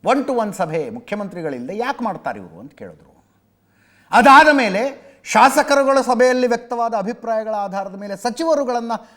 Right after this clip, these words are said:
ರಣದೀಪ್ ಸಿಂಗ್ ಸುರ್ಜೇವಾಲಾ ಸಭೆಗೆ ಕರೆದ್ರೆ ಕೆ ಎನ್ ರಾಜಣ್ಣ ಅವರೇ, "ನಂದು ಯುರೋಪ್ ಟ್ರಿಪ್ ಮೊದಲೇ ಫಿಕ್ಸ್ ಆಗಿತ್ತು" ಅಂತ ಹೇಳಿ ಹೋಗ್ಬಿಟ್ರು.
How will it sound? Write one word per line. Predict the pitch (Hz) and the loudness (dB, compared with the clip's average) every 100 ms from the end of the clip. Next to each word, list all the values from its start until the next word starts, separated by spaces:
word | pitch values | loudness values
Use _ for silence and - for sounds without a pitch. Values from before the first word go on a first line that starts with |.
| - | -4
ರಣದೀಪ್ | 190 226 233 - | -2 -2 -4 -8
ಸಿಂಗ್ | 214 190 | -10 -12
ಸುರ್ಜೇವಾಲಾ | 185 165 175 156 147 | -12 -10 -6 -4 -6
ಸಭೆಗೆ | 139 143 135 139 | -8 -10 -10 -12
ಕರೆದ್ರೆ | 120 107 131 220 220 - _ - | -14 -12 -6 -6 -6 -16 _ -12
ಕೆ | 185 | -8
ಎನ್ | 233 196 | -8 -6
ರಾಜಣ್ಣ | 170 151 147 | -8 -8 -10
ಅವರೇ, | 156 180 135 | -10 -10 -12
"ನಂದು | 113 117 127 | -14 -14 -10
ಯುರೋಪ್ | 190 240 190 | -8 -8 -10
ಟ್ರಿಪ್ | - 160 139 | -16 -16 -16
ಮೊದಲೇ | 113 117 208 | -18 -14 -14
ಫಿಕ್ಸ್ | 202 180 - | -14 -16 -14
ಆಗಿತ್ತು" | 135 120 - | -14 -14 -18
ಅಂತ | 113 - | -18 -16
ಹೇಳಿ | 190 | -12
ಹೋಗ್ಬಿಟ್ರು. | 214 214 180 - _ _ | -12 -12 -18 -20 _ _